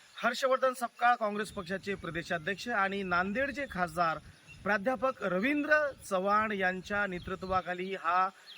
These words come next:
तिरंगा रॅलीचं आयोजन करण्यात आलेलं आहे. भाजपाच्या वतीनं भाजपाचे राष्ट्रीय सरचिटणीस, त्यासोबतच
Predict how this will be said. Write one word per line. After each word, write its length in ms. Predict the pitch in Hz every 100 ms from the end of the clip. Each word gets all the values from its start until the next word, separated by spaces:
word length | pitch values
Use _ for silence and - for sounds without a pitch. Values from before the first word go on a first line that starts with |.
| - -
तिरंगा 380 | 226 285 294 285
रॅलीचं 420 | 226 208 - 226
आयोजन 560 | 208 190 190 190 208
करण्यात 680 | 208 180 170 175 175 180 180
आलेलं 260 | 170 165 160
आहे. 300 | 151 151 170 - - - - - - - - - -
भाजपाच्या 540 | 175 214 220 220 240
वतीनं 420 | 220 220 240 262 262 - - - - - - - - -
भाजपाचे 680 | 175 277 262 214 226 226 208
राष्ट्रीय 480 | 190 - - 233 226 -
सरचिटणीस, 720 | - 190 180 226 208 262 262
त्यासोबतच 960 | 220 214 208 190 - 175 208 220 190 -